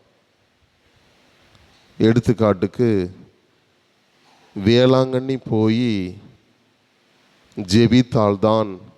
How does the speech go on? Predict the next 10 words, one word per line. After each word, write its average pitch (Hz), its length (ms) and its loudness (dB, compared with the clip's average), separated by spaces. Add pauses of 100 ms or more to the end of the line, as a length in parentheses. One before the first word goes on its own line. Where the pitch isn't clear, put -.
(300)
என் 107 360 -4
வேண்டுதல் 104 600 0
கிடைக்கும். 104 680 -4 (1800)
வேளாங்கண்ணி 120 800 0
என்ற 107 280 -4
இடத்தை 131 640 -2
பொறுத்ததா 107 800 -4 (520)
அல்லது 104 640 0
உங்கள் 127 600 -2 (140)
நம்பிக்கையை 107 840 -4